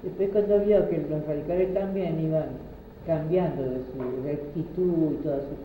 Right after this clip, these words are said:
cosas, tampoco no, no se, se fue separando, no aceptó más, nunca nada.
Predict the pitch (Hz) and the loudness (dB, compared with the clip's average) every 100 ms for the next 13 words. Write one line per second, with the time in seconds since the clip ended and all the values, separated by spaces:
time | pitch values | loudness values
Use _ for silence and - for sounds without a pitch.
0 | 143 143 151 160 - - - - - - | -6 -6 -4 -4 -4 -14 -16 -16 -16 -14
1 | - 127 - 143 - 131 123 120 123 - | -8 -8 -4 -4 -4 -6 -8 -10 -12 -12
2 | - - - - - - 160 156 147 147 | -14 -14 -16 -18 -20 -14 -6 -4 -4 -6
3 | 131 127 120 117 - - - - - - | -4 -4 -4 -6 -8 -12 -16 -16 -18 -18
4 | - - - - - - 160 - 190 190 | -18 -18 -18 -18 -14 -8 -6 -2 0 -2
5 | - - - - - 151 160 156 - 156 | -4 -8 -8 -10 -12 -8 -8 -6 -10 -8
6 | 131 135 147 165 175 151 123 123 117 117 | -6 -8 -10 -8 -8 -6 -8 -8 -12 -12